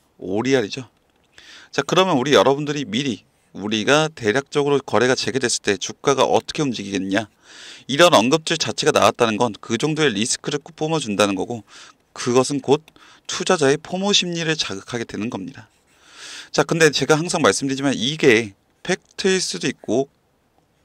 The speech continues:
아닐 수도 있습니다. 근데 제가 말씀드린 건 항상 우리가 리스크를 조심해야만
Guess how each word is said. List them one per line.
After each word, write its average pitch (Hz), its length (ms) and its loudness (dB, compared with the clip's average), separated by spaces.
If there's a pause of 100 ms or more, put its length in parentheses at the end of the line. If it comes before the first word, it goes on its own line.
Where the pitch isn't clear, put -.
(120)
아닐 127 340 -2
수도 147 200 -8
있습니다. - 540 -10 (520)
근데 151 120 2
제가 165 200 2
말씀드린 151 460 2
건 147 140 0
항상 127 540 -4 (100)
우리가 143 540 -2
리스크를 147 800 -4
조심해야만 120 800 -2